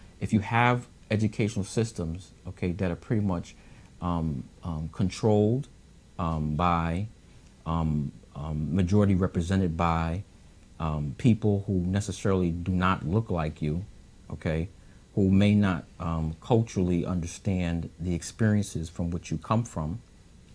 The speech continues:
okay? So it's, it can be, you know, and then think about the, sometimes the treatment that people f-, experience in these specific type of environments. When these, when these, when these environments, these mainstream environments,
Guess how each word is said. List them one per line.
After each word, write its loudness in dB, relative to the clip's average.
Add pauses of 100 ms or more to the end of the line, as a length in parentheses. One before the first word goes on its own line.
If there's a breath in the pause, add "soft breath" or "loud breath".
okay? -4 (380 loud breath)
So 4
it's, 2
it 0
can 6
be, 8
you 6
know, 6
and 4
then 8
think 4
about 0
the, -2 (140)
sometimes 0
the -2
treatment -2
that -4
people -2
f-, -10 (200)
experience 0 (420 soft breath)
in 6
these 6
specific -4
type -4
of -2
environments. 0 (320 loud breath)
When 4
these, 6 (140)
when 4
these, 6
when 4
these 8
environments, 4
these 0
mainstream 4
environments, 0